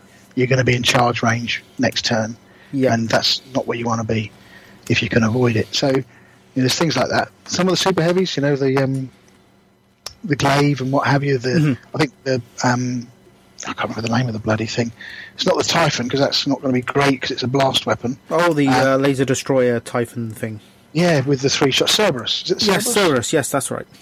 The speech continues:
Speaker 1: Yeah, I, I've looked at that. That's pretty cool. Like, I mean, it's got that weird rule about, um, feedback and stuff, but
Speaker 2: Mm-hmm.
Speaker 1: you know, that's, that's a pretty cool tank. You don't see many of them on the battlefield, unfortunately, but they are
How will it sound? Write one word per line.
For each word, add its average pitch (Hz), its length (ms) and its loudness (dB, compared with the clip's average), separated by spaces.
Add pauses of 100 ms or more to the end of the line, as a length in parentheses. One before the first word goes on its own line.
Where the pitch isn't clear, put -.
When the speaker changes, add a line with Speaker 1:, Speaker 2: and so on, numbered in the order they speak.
(500)
Speaker 1:
Yeah, 185 180 2
I, 202 120 2
I've 190 80 4
looked 208 240 0
at 95 60 -6
that. 156 160 0
That's 165 140 0
pretty 160 200 0
cool. 151 280 0
Like, 107 220 -6
I - 40 0
mean, 151 80 4
it's 151 80 0
got - 100 2
that 143 160 0
weird 139 300 2
rule 131 200 4
about, 120 320 2
um, 123 200 2
feedback 117 560 0
and - 100 -4
stuff, - 340 -4
but 165 120 4
Speaker 2:
Mm-hmm. 143 80 2
Speaker 1:
you 135 80 2
know, 127 80 4
that's, - 240 0
that's - 200 -6
a - 40 -6
pretty - 240 -4
cool 123 180 -4
tank. 156 220 0
You 175 80 2
don't 131 100 0
see - 160 2
many 127 180 2
of 110 60 2
them 120 100 0
on 117 80 0
the 110 60 -2
battlefield, 123 400 0
unfortunately, 107 460 -4
but 131 120 0
they 143 120 2
are 139 200 2